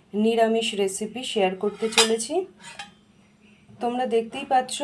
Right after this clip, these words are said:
আমি থোড় কেটে নুন হলুদ দিয়ে ভালো করে চটকে রেখেছি, থোড়ের জল সমেতই রেখেছি। আর এদিকে কুমড়ো আর খুব অল্প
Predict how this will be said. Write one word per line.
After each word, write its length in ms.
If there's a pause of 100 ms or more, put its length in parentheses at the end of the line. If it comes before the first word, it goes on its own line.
(140)
আমি 160 (220)
থোড় 440 (180)
কেটে 420 (200)
নুন 220 (120)
হলুদ 300 (100)
দিয়ে 160 (180)
ভালো 260 (120)
করে 160 (100)
চটকে 300 (100)
রেখেছি, 360 (600)
থোড়ের 300
জল 240 (160)
সমেতই 400 (100)
রেখেছি। 400 (840)
আর 80 (300)
এদিকে 400 (1040)
কুমড়ো 440 (140)
আর 80 (140)
খুব 180 (140)
অল্প 200